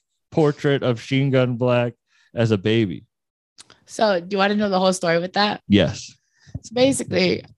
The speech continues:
Speaker 2: <laughs> basically I did it. And, like, you know, we had two days before we had to leave to Atlanta and shit.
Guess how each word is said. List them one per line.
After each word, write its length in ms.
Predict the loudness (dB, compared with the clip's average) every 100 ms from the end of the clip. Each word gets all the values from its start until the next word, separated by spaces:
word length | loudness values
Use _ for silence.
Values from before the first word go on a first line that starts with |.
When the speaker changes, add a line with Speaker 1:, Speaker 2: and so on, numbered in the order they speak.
| -20 -20 _
Speaker 2:
<laughs> 840 | 0 0 0 0 0 0 -2 -2 0
basically 440 | 0 2 0 0
I 120 | 0
did 200 | 2 2
it. 240 | 2 2 -2 -2
And, 180 | 0 2
like, 320 | 2 0 -2
you 100 | -2
know, 140 | 0
we 120 | 0 0
had 200 | 0 -2
two 140 | 0
days 300 | 2 2 -2
before 260 | -10 -6 0
we 60 |
had 80 | 2
to 60 | 0
leave 160 | -2
to 120 | -4
Atlanta 380 | -2 2 2 2
and 120 | 0
shit. 280 | 0 -2 -2